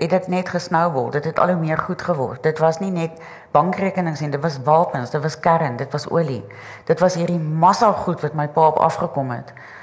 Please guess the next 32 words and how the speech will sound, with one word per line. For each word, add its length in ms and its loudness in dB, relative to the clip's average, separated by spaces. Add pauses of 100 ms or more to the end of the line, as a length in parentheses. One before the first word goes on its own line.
(260)
En 200 0
dis 240 4 (640)
waarom 340 4
hulle 120 0
hom 100 0
moes 120 -4
stil 240 -2
maak, 340 -2
want 180 0
soos 180 -8
jy 320 4
tereg 420 2
sê, 320 -2 (540)
die 120 4
A 120 8
N 100 6
C 140 0
het 120 4
net 160 2
aangegaan. 600 0 (180)
Dit, 120 -2 (180)
dit 100 0
het 140 0
nie 120 -4
gestop 600 -2 (920)
toe 120 -6
die 60 -4
Nasionale 440 4
Party 360 0
gestop 360 -6
het 180 -12
nie. 120 -14